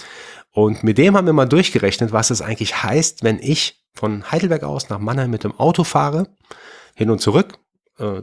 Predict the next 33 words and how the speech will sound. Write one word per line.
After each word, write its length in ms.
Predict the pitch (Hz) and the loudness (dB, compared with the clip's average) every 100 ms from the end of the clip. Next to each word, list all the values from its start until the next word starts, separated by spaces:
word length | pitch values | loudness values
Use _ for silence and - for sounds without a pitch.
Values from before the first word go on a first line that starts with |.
| - | -4
dort 160 | 107 | -4
paar 120 | - | -2
Sachen 200 | 104 127 | -2 0
einkaufe 680 | 107 123 123 120 127 117 - - | 0 0 0 0 2 0 0 -6
und 460 | 110 101 - - _ | -6 -6 -8 -14 _
dann 180 | - 95 | -6 -2
war's 280 | 92 147 - | 0 0 0
das. 260 | 190 - | -2 -2
Also 240 | - 101 98 - | -4 -6 -8 -6
wie 140 | 147 | -2
viel 380 | 156 139 135 - - _ _ - | 2 4 2 -2 -14 _ _ -8
Gramm 460 | - - 147 139 - | -2 0 -2 -6 -8
C 180 | - | -4
O 60 | 104 | -2
zwei 560 | - - 123 156 156 - | -2 -2 0 0 -2 -4
werden 400 | 113 117 120 117 | -4 -2 -2 -4
da 180 | 113 113 | -4 -4
ausgestoßen 680 | 120 - 120 113 110 - | -6 -4 -4 -4 -6 -4
versus 420 | 101 110 107 107 - | 0 0 0 -2 -4
ich 140 | 104 | -8
kaufe 380 | - 107 107 - | -4 -2 -4 -2
online 320 | 127 131 120 | 0 2 2
was 200 | 110 - | -2 -2
ein 300 | 110 123 123 | 0 0 0
und 160 | 110 - | -2 -2
schick's 260 | - - | -2 -2
auch 140 | 110 - | -4 -4
wieder 180 | 98 | -6
zurück. 360 | - 82 80 - _ - - - - - - _ | -6 -10 -14 -18 _ -20 -20 -20 -20 -20 -20 _
Kurzum, 540 | - 147 - 160 190 196 _ | 0 0 2 2 2 -2 _
die 60 | 101 | -4
Rechnung 480 | 107 123 127 123 120 _ | -2 0 -2 -4 -8 _
war 320 | - 104 101 | -8 -6 -6